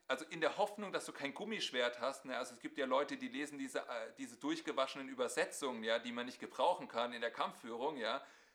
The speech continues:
Das hängt dann auch noch nach unten, ja? Das ist halt, Passivität ist echt schlecht, ja?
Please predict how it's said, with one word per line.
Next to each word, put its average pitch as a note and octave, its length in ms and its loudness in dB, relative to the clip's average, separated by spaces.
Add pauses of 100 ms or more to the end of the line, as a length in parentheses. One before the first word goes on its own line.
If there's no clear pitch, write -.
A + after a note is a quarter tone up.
Das D#3 180 0
hängt G3+ 180 2
dann F3+ 120 8
auch G#3 160 10
noch G#3 180 8
nach A2+ 120 -6
unten, D#3 520 -6 (240)
ja? C3+ 340 4 (460)
Das D#3+ 160 -2
ist C#3+ 220 -4
halt, F#3 200 4 (160)
Passivität F3 800 -2
ist - 140 -8
echt F3+ 220 -2
schlecht, - 380 -2
ja? G2 220 -2